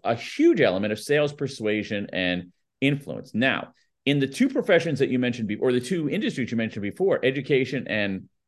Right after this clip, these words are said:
healthcare, that's an enormous amount of what it is.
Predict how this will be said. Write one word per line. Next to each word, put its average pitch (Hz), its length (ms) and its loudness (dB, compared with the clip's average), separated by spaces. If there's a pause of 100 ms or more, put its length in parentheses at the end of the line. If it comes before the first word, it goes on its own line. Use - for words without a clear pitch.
(600)
healthcare, 135 580 0 (360)
that's 349 260 -4
an 381 100 0
enormous 392 680 -2
amount 220 340 2
of 147 100 2
what 123 220 4
it 95 120 0
is. 76 360 -2